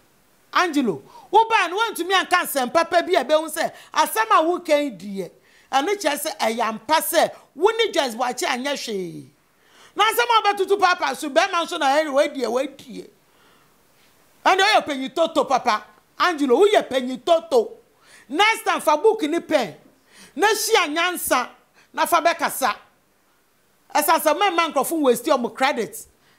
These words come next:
Ɛwɔ saa childish talk yi ho. Wotie me? Sɛ wogye di ɛwɔ w'akoma mu, sɛ nea Gloria Kande kaa yɛ no nya mpa a, bra bɛbɔ dua sa sɛ mo asantefoɔ deɛ, yɛyi dua abɔ a sɛ bia bi mu,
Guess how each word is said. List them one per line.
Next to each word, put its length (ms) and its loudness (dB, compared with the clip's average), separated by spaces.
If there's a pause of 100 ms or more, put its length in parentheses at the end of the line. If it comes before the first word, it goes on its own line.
(240)
Ɛwɔ 240 0
saa 220 0
childish 540 -2
talk 320 -2
yi 100 -10
ho. 220 -14 (520)
Wotie 420 2
me? 160 -8 (880)
Sɛ 160 4 (120)
wogye 320 2 (100)
di 120 6 (280)
ɛwɔ 240 2
w'akoma 440 -2
mu, 100 -6 (880)
sɛ 280 0
nea 220 -2
Gloria 340 0
Kande 360 -4
kaa 180 0
yɛ 180 0
no 80 -6
nya 220 -2
mpa 240 -4
a, 140 -12 (420)
bra 160 2
bɛbɔ 380 -2
dua 160 0
sa 120 -2
sɛ 160 0
mo 60 0
asantefoɔ 640 -2
deɛ, 240 -10 (480)
yɛyi 320 2
dua 220 2
abɔ 120 0
a 160 2
sɛ 400 -2
bia 140 -6
bi 140 -4
mu, 180 -10